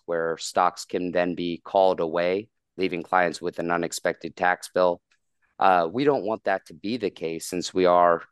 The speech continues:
essentially expressing selling your stock by using these options. We don't want that outcome to actually come into fruition. So we'll essentially buy back the option ahead of expiration,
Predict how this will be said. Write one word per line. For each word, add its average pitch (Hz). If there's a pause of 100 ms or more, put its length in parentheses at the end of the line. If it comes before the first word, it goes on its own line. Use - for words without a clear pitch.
(400)
essentially 95
expressing 85
selling 90
your 87
stock 95 (240)
by 95
using 113
these 80
options. 82 (360)
We 139
don't 127
want 110
that 101
outcome 92
to -
actually 90
come 90 (200)
into 107
fruition. 90 (540)
So 104
we'll 131
essentially 98
buy 95
back 107 (120)
the 90
option 85
ahead 95
of 120
expiration, 85